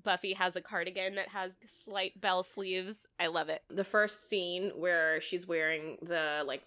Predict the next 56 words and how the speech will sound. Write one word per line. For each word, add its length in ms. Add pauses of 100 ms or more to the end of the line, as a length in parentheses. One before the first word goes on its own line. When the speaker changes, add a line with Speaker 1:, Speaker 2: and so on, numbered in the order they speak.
Speaker 2:
purple 400
crop 300
top 200
with 140
the 80
skirt, 540
and 120
then 240
Willow 360
is 120
wearing 520
the 120
looser 640
bell 200
sleeve 280
shirt 300
with 140
a 40
longer 400
skirt. 400
Speaker 1:
Mm-hmm. 280 (100)
Speaker 2:
That 200
was 300
very 340
much 380 (340)
what 220
I 100
wanted 380
to 140
have 120
worn 260
in 60
high 160
school 340
would 100
have 120
been 180
Buffy, 380
and 60
what 100
I 80
would 200
have 140
worn 420
would 100
have 160
been 200
Willow. 420
<laughs> 60 (380)
Speaker 1:
So 260
I 140
finished 420
editing 500 (140)
our 200
previous 440
episode 680